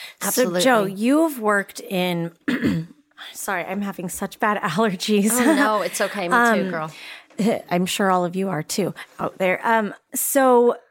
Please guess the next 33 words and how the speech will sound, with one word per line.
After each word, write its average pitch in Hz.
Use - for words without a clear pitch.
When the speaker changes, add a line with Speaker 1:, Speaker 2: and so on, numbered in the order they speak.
Speaker 2:
you 226
have 254
worked 220
in 202
rigid 214
environments, 190
you 185
know, 165
studios. 196
You 190
have 175
been 180
sort 190
of 170
within 220
the 247
confines 185
of, 170
I'll 175
call -
it -
corporate 170
or 165
whatever. 165
Speaker 1:
Mm-hmm. 185
Speaker 2:
And 202
now 208
you're 202
in 190
a 190
place 180
where 185
you 170